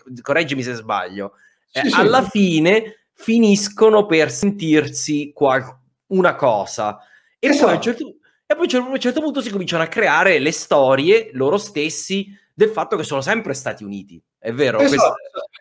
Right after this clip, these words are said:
Speaker 2: Ma questo poi, tra l'altro, attenzione, cioè nel senso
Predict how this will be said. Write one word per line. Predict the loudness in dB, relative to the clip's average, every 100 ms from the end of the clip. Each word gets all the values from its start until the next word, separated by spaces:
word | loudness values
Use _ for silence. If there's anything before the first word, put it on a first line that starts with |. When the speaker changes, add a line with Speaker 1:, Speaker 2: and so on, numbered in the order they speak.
| _
Speaker 2:
Ma | 0 4
questo | 4 4 2
poi, | 4 4
tra | 4
l'altro, | 4 0 -8
attenzione, | -8 -4 -4 -6 -10 -12 -14
cioè | -8 -6
nel |
senso | -4 -6 -6 -10 -12 -14